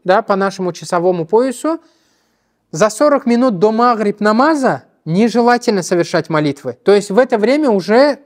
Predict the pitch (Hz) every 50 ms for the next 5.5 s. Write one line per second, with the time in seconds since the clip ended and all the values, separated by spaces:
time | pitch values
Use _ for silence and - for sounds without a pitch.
0 | _ _ - - 220 233 247 247 254 - 214 190 - 185 - 208 208 202 196 -
1 | 240 269 285 269 - _ _ _ _ - - 214 208 185 208 214 - - - 139
2 | 113 - _ _ _ _ _ _ _ _ _ _ _ _ 151 165 220 214 214 -
3 | 208 247 285 269 - 269 - - 233 233 233 240 254 247 - - 226 220 233 226
4 | 240 240 220 233 - - 208 208 202 202 - 214 208 208 - 233 233 226 208 196
5 | - - 202 180 - - - - 120 -